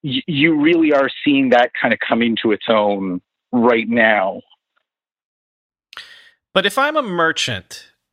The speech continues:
Speaker 2: uh, um, is it cheaper to sell on Shopify, or do they just have better tools, or,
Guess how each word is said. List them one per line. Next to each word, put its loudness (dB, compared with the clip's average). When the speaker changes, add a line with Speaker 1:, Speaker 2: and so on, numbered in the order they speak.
Speaker 2:
uh, -6
um, -2
is -4
it -4
cheaper 0
to -2
sell 0
on -4
Shopify, -2
or -4
do -6
they -4
just -6
have -4
better -6
tools, -6
or, -4